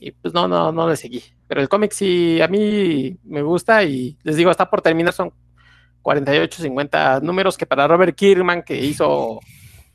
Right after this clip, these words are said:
como doce mil de, de Walking Dead y casi doscientos de Invincible,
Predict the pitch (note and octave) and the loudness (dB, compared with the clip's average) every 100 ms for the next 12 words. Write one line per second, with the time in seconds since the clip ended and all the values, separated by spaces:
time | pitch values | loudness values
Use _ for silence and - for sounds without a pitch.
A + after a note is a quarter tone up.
0 | _ C3 C3 C3 C3 - _ - C#3 D#3 | _ -8 -6 -8 -10 -18 _ -2 0 0
1 | D#3 F3+ F#3+ D#3 C#3+ C#3 C3+ C3 D3 C#3+ | 2 2 4 6 6 6 4 2 -2 -2
2 | C#3 C3 C#3+ D#3+ E3+ D#3 E3+ F3+ F3 D3 | 0 0 2 0 -2 0 2 4 2 -2
3 | B2+ A#2+ A#2+ - _ _ _ _ _ _ | -6 -6 -8 -12 _ _ _ _ _ _
4 | D3+ D3+ D3+ C3+ E3 E3+ E3 D3 B2+ B2 | -2 0 0 0 0 0 0 -2 -2 -4
5 | B2 B2+ D3 F3 F3 F#3+ | -4 -4 -4 -4 -2 0